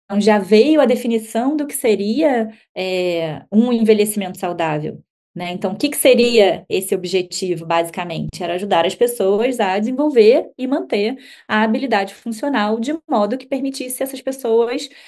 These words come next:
a viverem com mais saúde e terem um bem-estar melhor, maior, tá? É, então, dessa ação em dois mil e quinze,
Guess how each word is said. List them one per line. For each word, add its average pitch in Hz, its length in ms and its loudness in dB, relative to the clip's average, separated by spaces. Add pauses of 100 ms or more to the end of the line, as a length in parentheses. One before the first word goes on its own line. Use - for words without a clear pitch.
(180)
a 214 120 0
viverem 202 420 0
com 196 180 -8
mais 156 220 -6
saúde 226 420 4
e 302 80 -2
terem 269 480 2 (280)
um 269 480 -2
bem-estar 247 440 0
melhor, - 320 0
maior, 202 420 -2 (260)
tá? 170 280 -10 (800)
É, 165 500 -4
então, 254 540 2 (480)
dessa 226 960 4 (320)
ação 214 500 6
em 196 60 -2
dois 185 160 0
mil 180 140 -6
e 160 60 -8
quinze, 180 560 -2